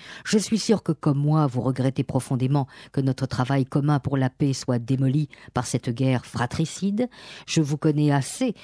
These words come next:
pour vous dire que vous n'êtes pas responsable de cette politique de force et de reconquête. C'est pourquoi je tiens à vous répéter que, malgré ce qu'il est arrivé,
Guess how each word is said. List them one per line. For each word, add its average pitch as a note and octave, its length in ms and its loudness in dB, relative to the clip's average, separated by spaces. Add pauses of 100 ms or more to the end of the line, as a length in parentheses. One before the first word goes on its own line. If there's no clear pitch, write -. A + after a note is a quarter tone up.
(180)
pour C#3 140 -4
vous C#3 160 -2
dire D3+ 400 0 (160)
que - 100 -2
vous C3 140 0
n'êtes C3 180 -2
pas G3+ 140 0
responsable F3+ 640 -4
de E3 60 -4
cette C#3+ 240 -4
politique C#3 400 -4
de C#3 80 -2
force - 440 -6
et C#3 40 -4
de C3 100 -2
reconquête. C3 720 -4 (320)
C'est - 140 2
pourquoi C3+ 420 2 (260)
je - 120 4
tiens D3 240 6
à - 20 6
vous C3+ 140 6
répéter C3+ 500 2
que, B2+ 260 2
malgré E3+ 520 4
ce - 220 0 (340)
qu'il D3 180 4
est C#3 140 4
arrivé, C3 500 4